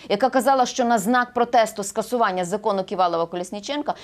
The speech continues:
вона буде спілкуватися російською мовою. Це та Ірина Подоляк, які, яка в день анексії Криму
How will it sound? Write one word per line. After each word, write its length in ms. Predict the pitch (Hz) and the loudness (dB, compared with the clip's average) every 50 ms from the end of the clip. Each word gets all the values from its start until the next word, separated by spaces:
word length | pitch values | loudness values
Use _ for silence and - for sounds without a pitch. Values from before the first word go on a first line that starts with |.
| - - | -6 -2
вона 220 | - 220 226 226 | 0 2 2 2
буде 180 | 196 208 202 202 | 0 0 -2 -4
спілкуватися 720 | - - 214 208 202 - 208 226 247 247 226 196 - 175 | -4 -4 -4 -4 -2 0 0 0 0 0 -2 -6 -6 -6
російською 500 | 165 170 - 190 196 190 - - 151 143 | -6 -6 -8 -10 -10 -10 -12 -12 -10 -8
мовою. 320 | 135 131 120 117 110 - - - - - - | -8 -8 -8 -8 -10 -14 -16 -18 -20 -18 -6
Це 120 | - 247 | -2 -2
та 160 | 233 - 294 | 2 2 2
Ірина 400 | 285 - 277 285 277 277 254 247 | 4 4 4 4 4 4 2 0
Подоляк, 500 | 233 - 247 226 233 262 277 294 320 330 330 - | 0 0 0 2 2 4 4 2 2 0 0 -2
які, 280 | 208 202 - 247 233 - - - | -4 -2 0 0 0 0 2 2
яка 240 | 214 226 226 - 254 | 2 2 4 4 2
в 120 | - - | 2 2
день 300 | 175 165 269 247 214 196 - | 2 2 4 4 2 0 -2
анексії 560 | - 208 214 214 190 180 - - - 175 175 180 | -2 -2 0 0 0 -2 -2 -6 -8 -8 -8 -6
Криму 480 | - 226 240 277 320 294 196 135 - | -4 -2 0 0 0 0 -2 -6 -8